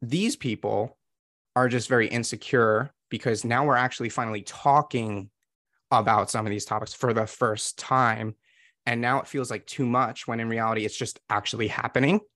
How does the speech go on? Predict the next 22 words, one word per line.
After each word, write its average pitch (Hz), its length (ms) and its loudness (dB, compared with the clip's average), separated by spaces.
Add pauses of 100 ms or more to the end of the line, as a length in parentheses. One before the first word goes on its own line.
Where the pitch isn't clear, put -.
(720)
But 127 200 2
we 143 120 6
need 151 180 6
to 156 100 4
have 131 260 2
more 123 240 2
conscious 117 420 -2
conversations 110 720 -2
around 135 220 2
this, 139 220 0 (220)
instead 120 300 0
of 113 80 -2
saying, 113 280 -2 (300)
"This 202 220 6
is 190 140 4
what 165 160 6
needs 143 240 4
to 127 100 -2
happen. 107 500 -4 (560)
This 156 280 6
is 156 160 2
how, 127 480 4